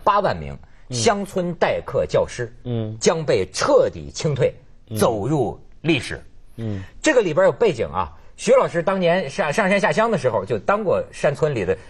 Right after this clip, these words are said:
Speaker 1: 乡，乡村里的代课老师。
Speaker 2: 嗯。
Speaker 1: 一九八四年的时候，之前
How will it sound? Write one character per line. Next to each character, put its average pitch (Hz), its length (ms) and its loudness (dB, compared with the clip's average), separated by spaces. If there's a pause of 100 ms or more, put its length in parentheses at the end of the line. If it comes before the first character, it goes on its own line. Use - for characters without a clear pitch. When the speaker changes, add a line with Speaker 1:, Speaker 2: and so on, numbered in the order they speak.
(120)
Speaker 1:
乡， - 300 0
乡 190 200 0
村 190 160 -2
里 104 80 0
的 101 80 2
代 147 140 2
课 - 100 -4
老 78 120 0
师。 120 320 -4
Speaker 2:
嗯。 107 260 -4 (460)
Speaker 1:
一 294 240 4
九 123 180 0
八 233 180 2
四 349 280 0
年 85 220 -2
的 80 100 -4
时 - 160 -2
候， - 340 0
之 - 140 2
前 117 420 0